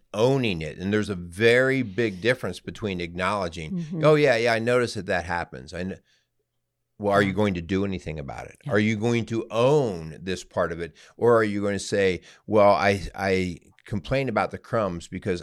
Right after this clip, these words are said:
Speaker 1: I'm the one that always then has
Speaker 2: Yeah.
Speaker 1: to clean them up."
Speaker 2: Yeah.
Speaker 1: Okay. And so right away, you, that's not owning the
Speaker 2: Mm-mm.
Speaker 1: idea that you attacked our daughter in that
Speaker 2: Mm-hmm.
Speaker 1: situation. Instead, that's basically placing blame
Speaker 2: Yeah.
Speaker 1: on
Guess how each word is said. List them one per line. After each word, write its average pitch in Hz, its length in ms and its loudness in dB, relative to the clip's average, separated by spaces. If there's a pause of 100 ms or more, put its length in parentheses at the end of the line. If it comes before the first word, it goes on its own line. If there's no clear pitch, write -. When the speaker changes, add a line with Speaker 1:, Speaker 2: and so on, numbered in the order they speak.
(120)
Speaker 1:
I'm 117 180 2
the 101 80 0
one 90 260 -4
that 85 120 -6
always 82 300 -6
then 82 180 -10
has 82 180 -8
Speaker 2:
Yeah. 139 120 -6
Speaker 1:
to 131 80 -8
clean 92 260 -6
them 78 140 -2
up." 87 280 -2 (100)
Speaker 2:
Yeah. - 60 -10
Speaker 1:
Okay. 92 300 0 (300)
And 113 140 -2
so 120 240 6
right 131 280 4
away, 120 320 0
you, 98 360 -4 (180)
that's 113 280 -2
not 120 300 2
owning 90 600 -2 (120)
the 180 60 -8
Speaker 2:
Mm-mm. 123 240 -4
Speaker 1:
idea 98 340 2
that 92 140 0
you 98 200 -2
attacked 95 520 -4 (280)
our 90 180 0
daughter 87 420 2
in 80 80 -6
that 69 100 -8
Speaker 2:
Mm-hmm. - 160 -10
Speaker 1:
situation. 80 520 -4 (220)
Instead, 98 440 -4
that's 95 260 -4
basically 101 480 -4
placing 92 560 -6
blame 87 800 -2
Speaker 2:
Yeah. 135 240 -8
Speaker 1:
on 87 460 -4